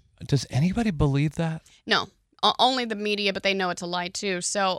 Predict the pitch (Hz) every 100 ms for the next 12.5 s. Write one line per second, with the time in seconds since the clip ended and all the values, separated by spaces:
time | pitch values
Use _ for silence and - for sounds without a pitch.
0 | - 170 185 170 160 220 220 214 196 156
1 | 156 - 147 - 143 156 - 139 143 147
2 | 127 117 - 139 143 - 139 127 - 147
3 | 139 123 - 165 247 156 135 - 196 240
4 | 165 165 170 151 151 170 160 139 135 135
5 | 160 147 135 151 139 139 208 170 - 214
6 | 240 247 226 185 254 294 220 170 170 -
7 | 180 185 202 196 180 190 170 175 190 202
8 | 202 190 190 185 185 180 170 175 180 -
9 | 175 185 180 175 175 180 170 - 180 170
10 | 165 160 - 330 349 226 - - - 208
11 | 202 190 - 196 175 - - 180 175 185
12 | 175 175 175 170 180